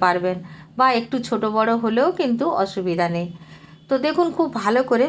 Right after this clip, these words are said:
ম্যারিনেট করে এইভাবে রেখে দেব। ম্যারিনেট করে নেওয়ার পরে বেশিক্ষণ কিন্তু রেখে দেব না, চিংড়ি মাছ বেশিক্ষণ ম্যারিনেট করে রাখলে নষ্ট হয়ে যেতে পারে। গ্যাস জ্বালিয়ে কড়াই বসিয়ে দিয়েছি। কড়াইটা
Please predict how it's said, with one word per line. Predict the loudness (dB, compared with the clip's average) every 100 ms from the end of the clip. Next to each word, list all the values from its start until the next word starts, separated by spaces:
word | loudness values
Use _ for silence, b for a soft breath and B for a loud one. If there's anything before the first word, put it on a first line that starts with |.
| 0
ম্যারিনেট | -2 0 -2 -2 -2
করে | 0 0 -4 B B B
এইভাবে | -4 0 2 2
রেখে | 2 2 0 -2
দেব। | -2 -2 -8 -12 B B B B B B
ম্যারিনেট | -2 0 2 2 2
করে | 2 2 4
নেওয়ার | 4 2 2
পরে | 0 2 2
বেশিক্ষণ | 2 0 0 0 0
কিন্তু | -2 -2 -2
রেখে | 0 0 -2
দেব | -2 0 -2
না, | -2 -6
চিংড়ি | -4 -2 -2
মাছ | -2 -2 0
বেশিক্ষণ | 0 0 -2 0 0
ম্যারিনেট | 0 0 0 0
করে | -2 0
রাখলে | 0 0 -2 -4 B B
নষ্ট | 0 0 -2 0
হয়ে | 0 2
যেতে | -2 -2
পারে। | -4 -4 -4 -8 -12 B B B B B
গ্যাস | 2 2 4
জ্বালিয়ে | 4 4 2
কড়াই | 2 4 4 2
বসিয়ে | 0 -2 -2
দিয়েছি। | 0 -2 -2 -4 -4 b b b 0
কড়াইটা | 2 2 2